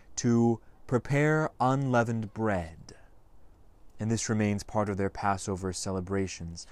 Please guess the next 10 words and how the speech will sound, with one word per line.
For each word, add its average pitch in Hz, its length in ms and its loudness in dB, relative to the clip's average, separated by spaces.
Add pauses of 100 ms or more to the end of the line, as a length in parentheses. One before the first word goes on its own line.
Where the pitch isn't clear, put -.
(260)
Unleavened 139 560 4
bread 117 400 6
so - 80 -10
that 101 160 -4
they 98 140 -2
could 92 220 -4
bear 110 220 4
it 101 120 2
with 107 240 -2
them 95 360 -2